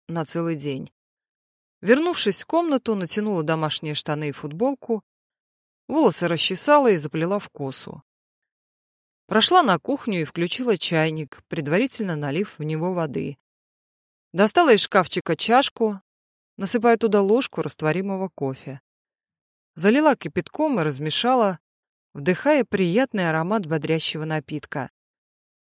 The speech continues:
Подошла к окну, отпивая горячий кофе маленькими глотками и сетуя, что погода сегодня опять не радует.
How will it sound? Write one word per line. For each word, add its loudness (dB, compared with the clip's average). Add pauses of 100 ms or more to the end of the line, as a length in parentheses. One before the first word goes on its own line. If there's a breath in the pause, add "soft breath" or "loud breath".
(140)
Подошла 4
к 0
окну, 0 (520)
отпивая 4
горячий 4
кофе -4
маленькими -4
глотками -4 (560)
и 4
сетуя, 2
что -8
погода 0
сегодня -4 (320)
опять -4
не -2
радует. -6